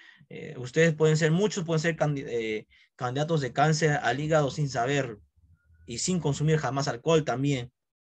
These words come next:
¿Está bien? Entonces, tengan mucho cuidado. Y si consumes alcohol, peor todavía, porque el alcohol, pues, causa daños a la sangre, daños al riñón, daños al hígado, daños al cerebro y muchas veces daños irreparables.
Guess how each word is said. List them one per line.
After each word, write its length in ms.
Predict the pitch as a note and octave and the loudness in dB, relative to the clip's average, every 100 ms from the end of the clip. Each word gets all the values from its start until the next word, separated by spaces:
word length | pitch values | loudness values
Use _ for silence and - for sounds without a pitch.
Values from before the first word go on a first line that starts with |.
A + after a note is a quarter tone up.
| _ _ _ | _ _ _
¿Está 140 | - A#2 | -12 -6
bien? 80 | D#3 | -2
Entonces, 240 | D3 D3 | -2 -2
tengan 200 | D3 C#3+ | -2 -2
mucho 260 | F3+ - - | -2 -2 -2
cuidado. 540 | D#3+ D#3 D#3 D#3 D3+ | 2 4 6 4 2
Y 160 | C#3 - | -6 -10
si 160 | - C#3 | -8 -2
consumes 340 | C#3+ A#3 C4 | 0 2 4
alcohol, 380 | F3+ D3+ G#3+ F3 | 4 4 0 0
peor 400 | G#2 A#2 D#3 D#3 | -4 0 2 2
todavía, 300 | B2+ G3 A3+ | 0 0 -2
porque 140 | G#2 | -2
el 60 | G2 | -6
alcohol, 300 | G2 D#3+ D#3+ | -4 -2 -2
pues, 160 | A2+ | -4
causa 400 | - A#2+ A2 A2+ - _ _ - - _ _ _ _ _ - | -4 -4 -4 -6 -8 _ _ -20 -20 _ _ _ _ _ -4
daños 880 | B2+ F#3 F#3+ F3+ F3+ D#3+ - - _ _ _ | 4 6 6 4 4 2 -4 -10 _ _ _
a 140 | C3 | 0
la 180 | C3 B2+ | 2 2
sangre, 880 | B2 F3+ F3+ F3+ F3+ F3 E3+ E3+ D#3+ | 2 4 4 4 2 0 2 4 4
daños 400 | D3 C#3+ C3+ B2+ | 2 0 -2 -6
al 140 | A#2 | -8
riñón, 840 | B2 D3 G3 G#3+ G#3+ G3+ F#3+ F#3 | -6 -2 0 2 2 2 0 -2
daños 480 | D3+ B2 B2+ B2 B2 | 0 -2 -2 -6 0
al 240 | C#3+ D3+ F#3 | 2 2 2
hígado, 560 | A3 G#3 F#3+ F3+ F#3 | 0 2 2 2 0
daños 480 | D#3 C#3 C3+ B2 - | -2 -2 -2 -4 -6
al 120 | A#2 | -6
cerebro 680 | - D3 G#3+ G#3+ F#3 F3 F3+ _ _ | -2 2 4 4 2 0 -4 _ _
y 120 | C3+ | 0
muchas 380 | D3 F3+ D#3 E3 | 2 2 0 0
veces 300 | E3 E3 E3+ | 2 2 2
daños 280 | D3+ D3 D3+ | 0 0 -2
irreparables. 840 | C#3 G2+ - F#2+ G#2+ F#2+ F2 - | -4 -6 -6 -2 -2 -2 -8 -18